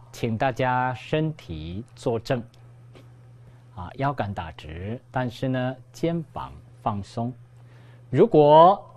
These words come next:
你不知道怎么放松您的肩膀，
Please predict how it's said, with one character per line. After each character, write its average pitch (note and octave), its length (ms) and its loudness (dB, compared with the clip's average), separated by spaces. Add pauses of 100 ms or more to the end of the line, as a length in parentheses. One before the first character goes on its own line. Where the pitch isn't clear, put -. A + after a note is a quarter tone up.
(140)
你 A#2 240 -4
不 D#3 100 -2
知 D3+ 160 -2
道 D3+ 260 6 (200)
怎 A2+ 180 -4
么 B2 220 -2
放 D3+ 420 2
松 D3 500 -2
您 B2+ 220 -2
的 C3 220 2
肩 C#3+ 320 -2
膀， A2 420 -4